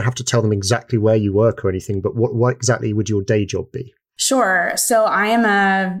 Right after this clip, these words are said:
Speaker 2: account director slash senior project manager for retail, um, point of sale, uh, displays. Uh, we do a lot of work for a large, um,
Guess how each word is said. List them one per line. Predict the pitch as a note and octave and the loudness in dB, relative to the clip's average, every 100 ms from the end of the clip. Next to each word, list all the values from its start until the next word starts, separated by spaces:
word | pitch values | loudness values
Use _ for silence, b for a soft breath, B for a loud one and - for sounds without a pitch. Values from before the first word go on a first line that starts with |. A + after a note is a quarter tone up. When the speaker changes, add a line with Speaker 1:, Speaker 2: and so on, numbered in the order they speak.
| - | -4
Speaker 2:
account | G#3+ G#3 G3+ | -2 -2 0
director | G3 F#3+ F#3 F#3+ F3+ F3 F3 | 0 0 0 0 2 2 0
slash | E3+ - F3 F3 F3+ - - | -2 -2 0 0 0 -4 -2
senior | - F#3 F#3+ | -2 0 -2
project | F#3 F3+ F3+ F3 | 0 -2 0 -2
manager | E3+ E3 F3 E3 D#3+ D#3+ D#3+ | -2 -2 -2 0 2 2 -2
for | D#3 D3+ D3+ | -4 -2 -2
retail, | D#3 E3+ E3 E3 D#3 D3+ D3+ D3+ - | -4 -6 0 2 2 0 -2 -6 -4
um, | D#3+ D3+ D3 D#3 | -2 -2 -4 -8
point | - E3 | -4 -2
of | D#3+ | -2
sale, | D#3+ E3 D#3 D3+ D3+ D3+ _ _ - | -2 -2 -2 -4 -6 -10 _ _ -14
uh, | D3 - | -12 -10
displays. | - - - D#3+ D#3 D#3 D#3+ - - B B B B - | -6 -6 -2 0 2 0 0 -4 -6 B B B B -4
Uh, | E3 D#3 D3+ D3 - | -2 0 0 0 -2
we | F3 D#3+ | -2 0
do | D#3+ | 2
a | D#3+ D#3 | 2 2
lot | D3+ | 0
of | D#3+ | 0
work | D#3+ D3+ D3+ - - - - - | 0 0 -2 -6 -14 -16 -20 -6
for | E3 D3+ D3 D3 D3 C#3+ C#3+ B B B | -2 0 2 4 2 0 -4 B B B
a | F3+ | -2
large, | F3 E3 D#3+ E3 D#3+ - - | 2 2 2 0 -2 -4 -4
um, | - D#3+ D3+ D3 D3 D3 D#3 | 0 0 0 -2 -4 -6 -8